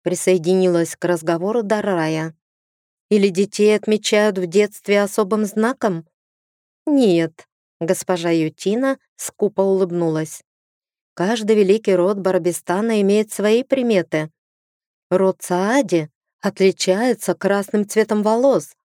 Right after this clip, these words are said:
белой, как молоко, кожей и зелёными глазами». «Разве не все южане рыжие?» изумилась Индира. «О, нет»,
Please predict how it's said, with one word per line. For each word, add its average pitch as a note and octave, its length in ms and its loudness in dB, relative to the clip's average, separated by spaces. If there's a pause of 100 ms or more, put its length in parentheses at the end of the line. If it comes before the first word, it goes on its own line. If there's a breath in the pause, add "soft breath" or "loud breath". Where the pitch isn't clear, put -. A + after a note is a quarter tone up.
(180)
белой, A3 380 2
как - 240 -4
молоко, F#3+ 400 2
кожей G3+ 560 0 (220)
и G3 60 4
зелёными F#3+ 520 2
глазами». G3+ 760 0 (1080)
«Разве G#3 480 0
не A3 120 2
все A#3 280 0
южане C4+ 520 2
рыжие?» F3+ 540 2 (560)
изумилась F3 640 0
Индира. E3+ 600 2 (680)
«О, D4+ 220 2
нет», G#3+ 800 2